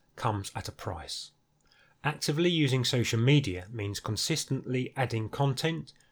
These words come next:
responding to comments and posts, and listening to what your followers are saying.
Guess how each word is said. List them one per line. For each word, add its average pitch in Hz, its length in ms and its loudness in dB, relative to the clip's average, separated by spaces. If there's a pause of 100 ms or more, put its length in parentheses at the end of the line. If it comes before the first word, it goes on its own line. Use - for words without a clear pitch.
(140)
responding 135 560 6
to 110 160 -2
comments 131 560 2
and 117 160 -4
posts, - 640 -2 (320)
and 113 160 0
listening 120 460 0
to - 100 -12
what 113 240 -6
your 110 80 -4
followers 98 520 -4
are 120 120 -6
saying. 104 480 2